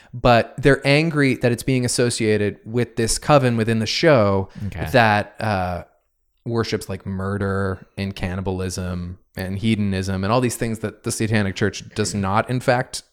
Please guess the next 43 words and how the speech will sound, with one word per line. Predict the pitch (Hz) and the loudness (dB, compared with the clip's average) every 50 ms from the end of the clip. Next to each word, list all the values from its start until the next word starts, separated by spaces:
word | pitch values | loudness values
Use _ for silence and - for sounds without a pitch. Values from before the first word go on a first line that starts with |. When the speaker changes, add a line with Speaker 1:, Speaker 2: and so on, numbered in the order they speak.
| - | -8
Speaker 1:
support. | - - - 143 - - 160 170 185 202 - - - - - - - - | -4 -4 -2 2 4 4 6 6 4 2 0 -8 -20 -20 -20 -20 -12 -4
And | - 147 139 | 0 2 4
so | - 147 | 6 6
they're | 139 135 135 131 | 6 6 4 4
saying | - 139 123 123 123 120 | 4 2 2 2 2 2
it | 113 - - | 0 -2 0
really, | 117 117 113 110 107 101 - - - | 2 2 2 2 2 0 -4 -6 -2
uh, | 110 107 95 95 92 - - - - _ _ _ - | 0 0 0 0 -2 -6 -14 -20 -20 _ _ _ -16
sh-, | - - - _ _ - | -16 -16 -18 _ _ -20
sheds | - - - 113 95 90 | -10 -4 -2 -2 -2 -2
them | 92 90 87 | -4 -6 -8
in | 87 | -8
a | 87 | -4
Speaker 2:
They're | 101 101 | 0 2
Speaker 1:
bad | 143 | 4
Speaker 2:
saying | - 170 160 | 6 8 8
Speaker 1:
light. | 147 117 92 87 - | 8 8 6 2 -4
Speaker 2:
you, | 123 117 117 143 160 160 151 | -4 2 6 6 6 6 4
you're | 131 127 127 147 156 156 | 2 4 6 6 8 8
making | 160 156 143 - 139 131 | 8 6 6 4 4 2
the | 131 - | 2 2
satanic | - 131 117 110 - 120 113 107 95 - | 2 2 2 4 2 2 2 0 -2 -4
church | - - 104 92 - - | -2 -2 -2 -2 -2 -4
look | 90 90 - - | -6 -6 -6 -6
bad. | 82 73 73 71 | -8 -6 -6 -4
Speaker 1:
You're | 147 156 | -4 -2
making | 180 208 214 254 | -2 -2 -2 -2
Satan | 233 - - 180 208 - 160 | -2 2 2 2 2 2 2
look | 127 113 - | 0 0 2
really | 139 175 208 180 | 2 2 2 2
bad | - - 131 175 185 131 143 - | 4 4 6 8 8 6 6 2
Speaker 2:
<laughs> | - | 2
Oh, | 127 110 - | 0 -2 -2
God. | - - - | -4 -2 2
Speaker 1:
with | - 143 - | 2 2 2
this | 147 139 123 - | 2 0 0 0
goat | - - 143 190 233 220 | 2 6 6 6 6 6
deity | - 127 113 110 104 101 104 98 | 4 2 4 4 2 2 0 -2
there. | 95 101 95 92 90 - - | -2 -2 -2 -4 -4 -4 -6
Speaker 2:
<laughs> | - - - - - - - | -4 0 0 0 0 0 -2
Speaker 1:
And | 160 147 | 0 4
so | - 190 | 4 4
anyway, | 170 156 135 117 107 - | 6 6 6 4 4 2